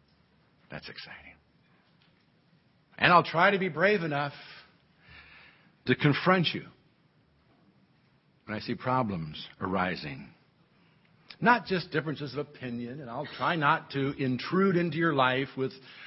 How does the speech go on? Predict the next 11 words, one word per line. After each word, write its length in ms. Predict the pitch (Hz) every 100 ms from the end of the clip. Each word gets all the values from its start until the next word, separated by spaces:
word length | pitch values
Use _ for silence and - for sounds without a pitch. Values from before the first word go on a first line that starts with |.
| -
my 200 | 117 151 -
thoughts 300 | 135 147 147
about 220 | 139 143
everything. 600 | 135 110 85 82 80 90 - - - _ _ _ _ _ _ _ _ _ _ _ _ _ _ _ _ _ -
But 80 |
when 120 | 131 143
I 100 | 139
see 580 | - 175 185 185 160 - - _ 101
dangerous 640 | 143 175 190 151 160 - - -
situations 800 | 151 - 139 139 139 - 117 113
and 200 | 135